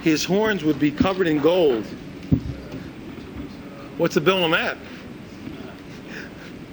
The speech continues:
Okay, Bater Shal Zayis Barosho, and a, you know what I mean? And a crown, and a crown of, and a crown of, uh, and a crown of olive wreath upon his head.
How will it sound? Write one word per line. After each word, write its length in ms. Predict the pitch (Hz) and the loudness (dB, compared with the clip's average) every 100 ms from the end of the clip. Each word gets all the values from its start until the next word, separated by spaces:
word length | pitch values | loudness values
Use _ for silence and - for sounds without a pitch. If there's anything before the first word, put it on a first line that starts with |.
| - - - - - - - - - - - | -14 -14 -14 -14 -12 -12 -14 -14 -14 -12 -2
Okay, 360 | 143 139 165 | 0 6 6
Bater 440 | 147 139 135 196 196 | 6 2 4 2 2
Shal 160 | 190 | 2
Zayis 260 | 156 175 170 | 2 2 2
Barosho, 600 | 147 160 180 175 143 117 - 254 - - | 4 6 6 4 2 2 -2 -8 -6 0
and 140 | 139 139 | 4 4
a, 100 | 143 | 4
you 140 | 151 | 4
know 80 | 180 | 2
what 80 | 190 | 2
I 20 | |
mean? 240 | 233 262 - - - 247 - | 2 2 -2 -10 -8 -10 -2
And 100 | 156 | 4
a 60 | 151 | 4
crown, 340 | - 208 208 | 4 2 2
and 160 | 196 165 | 2 2
a 20 | |
crown 320 | 156 196 202 | 2 2 2
of, 140 | 190 170 | 0 0
and 160 | 165 | 2
a 60 | 160 | 2
crown 320 | - 190 196 | 2 0 2
of, 240 | 180 151 156 | 2 4 2
uh, 80 | |
and 180 | 165 143 | 4 4
a 80 | 147 | 2
crown 320 | - 180 190 | 2 2 4
of 160 | 170 147 - | 2 0 2
olive 300 | 170 196 160 | 4 4 2
wreath 160 | 165 | 2
upon 200 | 151 160 | 2 2
his 140 | 151 - | 2 2
head. 240 | 135 110 | 2 2